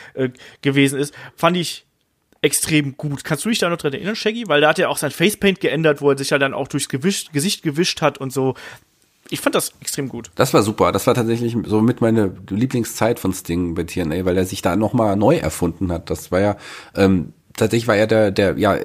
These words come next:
Speaker 2: sein, sein neuer Spitzname wurde ja die Insane Icon. Also das war, der war wirklich crazy und man wusste auch nie, wie, was als nächstes passiert mit Sting. Und da war er wieder sehr, sehr interessant. Das, äh, hab ich geliebt und, ähm, das war seine letzte Hochphase im Grunde. Kurz danach wurde er dann ja auch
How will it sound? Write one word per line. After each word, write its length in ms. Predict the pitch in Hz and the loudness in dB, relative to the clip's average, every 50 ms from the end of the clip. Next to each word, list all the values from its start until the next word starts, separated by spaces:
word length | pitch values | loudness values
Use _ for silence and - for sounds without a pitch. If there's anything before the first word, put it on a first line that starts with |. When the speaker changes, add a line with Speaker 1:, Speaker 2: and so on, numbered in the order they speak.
| - | -4
Speaker 2:
sein, 240 | - - 107 104 107 | 0 2 2 4 4
sein 140 | 98 104 101 | 4 2 2
neuer 180 | 104 107 107 - | 2 2 0 0
Spitzname 420 | - - - - 123 113 117 113 | 0 -2 -2 -2 -2 0 0 0
wurde 140 | 117 117 113 | 0 2 0
ja 60 | 107 | 0
die 120 | 107 - | 0 0
Insane 380 | - 131 127 - 113 107 107 - | -2 -2 0 0 0 0 0 0
Icon. 400 | - 78 113 135 135 - 87 87 | -2 -2 -2 -2 0 -2 -2 -2
Also 240 | 87 71 87 92 98 | -2 -4 -4 -2 -2
das 220 | 98 98 - - - | -2 -4 -4 -4 -2
war, 180 | 101 107 107 - - - - - - _ - | -2 -2 -2 -6 -12 -20 -20 -20 -20 _ -8
der 100 | - 92 | -4 0
war 140 | 104 120 127 | 2 2 2
wirklich 420 | 156 156 - 156 - - - - | 2 2 0 -2 -4 -6 -10 -12
crazy 480 | - - - 110 117 156 160 160 165 151 | -6 0 2 2 4 4 4 2 2 2
und 300 | - - 123 113 - 73 | 2 0 -2 -2 -2 -4
man 300 | 67 69 101 117 127 127 | -4 -2 -2 0 0 0
wusste 200 | 135 135 - - | 0 0 0 2
auch 80 | 117 123 | 2 4
nie, 180 | 131 151 151 147 | 4 4 4 4
wie, 180 | 143 135 110 | 2 2 2
was 120 | 107 117 - | 0 0 0
als 120 | 117 107 | 0 0
nächstes 280 | - 131 113 - - 113 | 0 -4 -4 -4 -6 -4
passiert 300 | - 110 110 135 151 151 | -2 -2 0 0 0 0
mit 120 | 107 92 | -2 -4
Sting. 220 | - - 95 92 98 | -4 -4 -4 -2 0
Und 40 | 92 | 0
da 120 | 98 101 | 0 2
war 100 | 127 139 | 2 2
er 100 | 131 127 | 2 2
wieder 200 | 143 135 127 120 | 2 2 2 2
sehr, 180 | 120 123 127 135 | 2 2 2 2
sehr 100 | 135 123 | 2 2
interessant. 560 | 123 120 - - - - 117 113 104 90 - | 0 -2 -4 -4 -4 -2 0 0 0 0 -2
Das, 220 | 92 - - - | -6 -8 -8 -8
äh, 140 | - 82 92 | -8 -6 -4
hab 140 | 107 123 - | -4 -2 -2
ich 120 | - - | -2 -2
geliebt 360 | - 110 104 123 151 151 - | -2 -2 0 0 0 -2 0
und, 140 | 117 120 110 - - - - - - - - | -2 -4 -4 -6 -10 -20 -20 -20 -20 -14 -6
ähm, 300 | - 107 110 107 101 98 - | 0 2 2 2 0 0 -2
das 200 | - 110 - - | -2 -2 0 2
war 220 | 127 117 120 113 101 | 2 2 2 2 0
seine 240 | - 117 123 120 110 | 0 2 4 4 4
letzte 360 | 113 117 - - 143 135 135 | 4 2 2 2 0 0 0
Hochphase 680 | 160 190 - - - - - - - 67 76 85 82 | -2 -12 -12 -12 -14 -10 -8 -6 -6 -6 -6 -4 -4
im 100 | 80 90 | -6 -6
Grunde. 300 | 80 - - 92 90 87 | -6 -6 -4 -4 -4 -2
Kurz 180 | 85 - - - | -2 -2 -2 0
danach 300 | - 113 107 101 104 - | 0 0 0 -2 -2 0
wurde 200 | 127 123 139 156 | 2 4 4 4
er 100 | 156 123 | 4 4
dann 140 | 117 120 120 | 2 2 0
ja 100 | 117 110 | 0 0
auch 220 | 98 98 - - | -2 -4 -6 -8